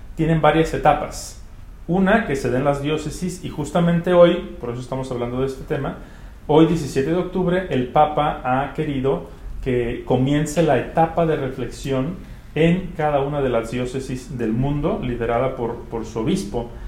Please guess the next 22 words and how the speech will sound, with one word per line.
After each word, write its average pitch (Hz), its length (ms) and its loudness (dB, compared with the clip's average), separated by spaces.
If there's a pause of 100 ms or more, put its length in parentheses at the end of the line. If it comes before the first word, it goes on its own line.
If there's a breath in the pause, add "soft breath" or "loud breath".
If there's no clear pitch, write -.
(220 loud breath)
Y 135 80 -8
es 135 120 -6
una 170 220 4
etapa 170 460 4
que 123 460 -2
durará 127 300 4
unos 135 320 0
meses, 139 360 -4
creo 123 200 -2
que 143 60 -2
hasta 123 200 -4
abril 120 300 -2
del 117 120 0
próximo 113 520 -6
año. 101 180 -6 (800 loud breath)
Cuando 151 240 2
termine, 202 640 4
los 160 240 6
obispos 165 480 2
enviarán 151 460 2
a 156 80 2
Roma 156 560 2